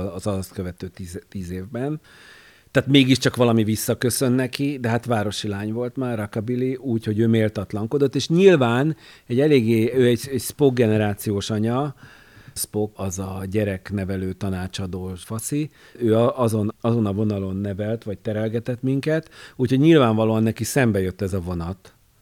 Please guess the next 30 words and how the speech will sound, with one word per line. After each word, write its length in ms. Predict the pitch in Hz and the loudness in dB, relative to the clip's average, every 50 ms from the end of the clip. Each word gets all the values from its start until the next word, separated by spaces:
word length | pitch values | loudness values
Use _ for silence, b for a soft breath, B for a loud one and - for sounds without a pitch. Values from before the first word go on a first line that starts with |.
| b b b b b b b b | b b b b b b b b
hogy 160 | _ 107 107 | _ 0 2
nyulat 340 | 104 107 107 101 98 95 - | 4 4 4 2 2 0 -2
eszünk, 560 | 107 92 - - 117 120 131 147 147 - - - _ _ _ | -2 -2 -2 0 0 0 0 0 -2 -6 -10 -20 _ _ _
és 160 | - 113 110 | -4 -2 0
az 120 | 139 135 117 | 2 2 2
is 80 | 117 | 0
szembe 320 | 110 - - 123 117 120 127 | -2 -2 -2 -2 0 0 0
jött, 240 | 127 127 123 - - | 0 0 -2 -4 -4
hogy 100 | 139 131 | -2 -2
most 200 | 127 127 - - | -2 -2 -2 -4
mit 140 | 147 131 | -4 -4
csináljon. 600 | - - 156 127 107 95 92 87 90 92 98 113 B B B B B B | -2 -2 -2 -2 -2 -4 -6 -10 -14 -14 -16 -16 B B B B B B
És 160 | B 113 101 - | B -6 -4 -2
arra 180 | 120 120 123 | 0 0 2
emlékszem, 580 | 131 143 170 185 170 135 120 104 - - 127 120 | 2 2 2 4 4 2 2 2 0 -2 -2 0
hogy 120 | 120 120 | 2 2
ő 80 | 120 123 | 4 4
nem 400 | 127 143 151 151 147 143 143 147 - _ _ _ _ | 4 2 2 2 2 2 0 -2 -8 _ _ _ _
fogta 340 | - - - 117 110 - - | -14 -8 -8 -8 -4 -2 -2
magát 340 | 113 104 104 98 107 104 101 | 0 0 0 0 -2 -2 -2
vissza, 220 | 113 110 - 123 | -4 -4 -4 -4
próbálta 720 | 113 - - 151 160 170 160 147 117 117 104 101 - - | -4 0 4 6 8 10 10 8 8 6 2 0 0 0
jelezni 500 | 110 104 101 95 92 95 95 - 104 95 | 0 0 0 0 -2 -4 -6 -8 -8 -8
a 140 | 92 92 95 101 | -8 -8 -10 -12
szülőknek, 540 | - - - 101 98 98 98 - 98 90 | -12 -10 -8 -8 -6 -8 -8 -8 -10 -10
hogy 120 | - 95 - | -12 -14 -14
hát 160 | - 92 - | -14 -12 -10
ez 80 | 107 92 | -8 -6
nem 240 | 104 110 104 95 | -4 -4 -4 -6
kóser, 500 | - - 92 90 92 - - 101 104 110 | -8 -10 -14 -14 -12 -12 -10 -10 -10 -10